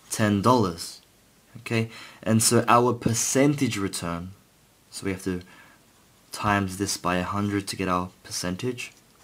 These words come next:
Our percentage return is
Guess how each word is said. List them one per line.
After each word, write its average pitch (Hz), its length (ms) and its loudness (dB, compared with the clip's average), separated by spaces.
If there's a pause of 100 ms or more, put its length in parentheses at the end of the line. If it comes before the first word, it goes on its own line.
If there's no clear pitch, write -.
(1600)
Our 104 140 4
percentage 117 560 2
return 104 480 -2 (340)
is 98 420 0